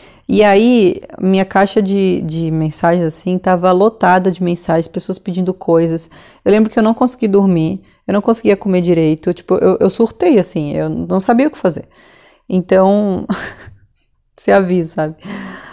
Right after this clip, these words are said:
Às vezes a gente quer essas coisas, tipo, "Ah, quero viralizar", mas assim,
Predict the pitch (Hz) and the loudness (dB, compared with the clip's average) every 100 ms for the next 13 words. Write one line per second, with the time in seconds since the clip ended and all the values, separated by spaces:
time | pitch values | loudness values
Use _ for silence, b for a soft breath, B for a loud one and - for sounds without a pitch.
0 | - 175 180 202 214 226 196 - 180 196 | -4 -2 2 2 2 0 -2 2 4 4
1 | 202 190 - 180 196 190 180 190 190 226 | 0 -4 0 2 4 2 -2 -4 0 2
2 | 247 240 233 220 226 208 180 175 185 196 | 0 2 0 4 2 4 2 2 2 2
3 | 196 220 185 | 0 0 0